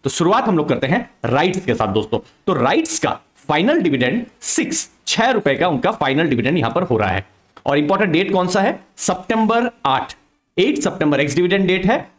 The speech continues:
और एजीएम, मतलब annual general meeting, सितंबर फ़िफ़्टीन को होगा।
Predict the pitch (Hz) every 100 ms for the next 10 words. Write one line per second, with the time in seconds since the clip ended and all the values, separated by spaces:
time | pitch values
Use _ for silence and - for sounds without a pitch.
0 | _ 147 170 170 185 160 214 208 139 135
1 | - 156 180 233 165 147 160 156 135 143
2 | 190 - - - 151 160 - - 139 127
3 | 113 104